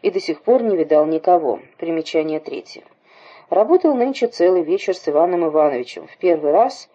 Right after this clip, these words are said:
и тем очень доволен. Примечание четвёртое.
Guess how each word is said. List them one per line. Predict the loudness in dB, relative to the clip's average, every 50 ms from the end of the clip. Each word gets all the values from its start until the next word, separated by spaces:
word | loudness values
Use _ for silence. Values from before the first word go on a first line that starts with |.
| _ _
и | -14 -14
тем | -8 -4 -2 0 0 0
очень | -2 -4 -6 -8 -4 -2
доволен. | 0 0 0 -2 -4 -8 -8 -10 -14 -16 _ _ _ -20 _ _
Примечание | -8 -6 -4 -4 -6 -4 -2 0 0 0 -2 -6
четвёртое. | -8 -10 -14 -10 -8 -8 -8 -8 -10 -16 -20 -20